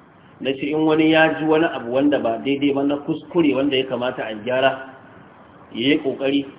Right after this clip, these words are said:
ya nabbahar da ni, ya yi mun tambihi, ya faɗakar da ni, a shirye nake duk wanda ya kawo gyara zan karɓa insha Allah. Ina roƙon Allah subhanahu wa ta'ala ya tsare mu, ya tsare mana imanin mu.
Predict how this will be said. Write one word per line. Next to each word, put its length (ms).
ya 280
nabbahar 540
da 100
ni, 120
ya 240
yi 60
mun 240
tambihi, 440
ya 80
faɗakar 400
da 100
ni, 100
a 160
shirye 260
nake 280
duk 120
wanda 200
ya 100
kawo 300
gyara 420
zan 180
karɓa 340
insha 320
Allah. 400
Ina 200
roƙon 360
Allah 280
subhanahu 480
wa 120
ta'ala 400
ya 120
tsare 240
mu, 100
ya 120
tsare 240
mana 180
imanin 480
mu. 100